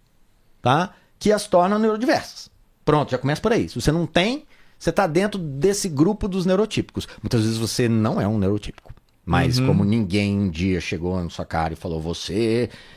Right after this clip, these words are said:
Speaker 1: é, tem", são, começa com T, né? Você tem tag, você tem toque, você tem T D A H, você tem,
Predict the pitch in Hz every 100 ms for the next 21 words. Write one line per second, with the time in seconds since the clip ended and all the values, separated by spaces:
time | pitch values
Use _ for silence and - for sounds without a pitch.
0 | - 95 95 87 - - 110 120 113 104
1 | - - - 117 101 - - 117 113 -
2 | 104 98 98 123 - - 110 113 - 107
3 | 110 107 104 101 - 113 101 104 - 113
4 | 95 - 92 - - 113 104 107 107 95
5 | 90 107 92 - - 107 107 107 104